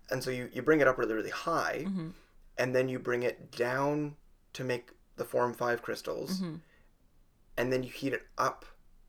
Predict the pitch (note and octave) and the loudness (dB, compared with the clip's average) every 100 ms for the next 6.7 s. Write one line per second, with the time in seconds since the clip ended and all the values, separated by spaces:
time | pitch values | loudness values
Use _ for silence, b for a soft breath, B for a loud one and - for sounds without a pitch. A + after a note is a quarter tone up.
0 | _ - B2 C3 D3+ D3 A#2+ A#2 - G#2+ | _ -2 0 4 6 6 4 0 -2 0
1 | B2 - - C3 B2+ A#2+ A#2+ A#2+ B2 B2 | 0 0 2 4 6 6 2 0 0 0
2 | B2 B2 - G3+ F3+ D#3 D#3+ - B2+ A#2+ | -4 -8 -6 -4 -2 -6 -10 -8 4 6
3 | A#2 A#2+ A#2 A2+ - B2+ B2+ A#2+ G2+ - | 6 2 2 2 -2 0 0 0 -2 -2
4 | - - - F#3+ D#3+ - A#2+ A#2+ A#2+ A#2+ | -4 -10 -4 -4 -6 -6 2 2 2 0
5 | A#2+ A#2+ A#2 - - - - G#2+ A2 B2 | -2 -2 -2 -2 -8 -10 -6 -2 4 4
6 | A#2+ A2 A2 - G3 F3+ | 4 -2 -4 -8 -8 -8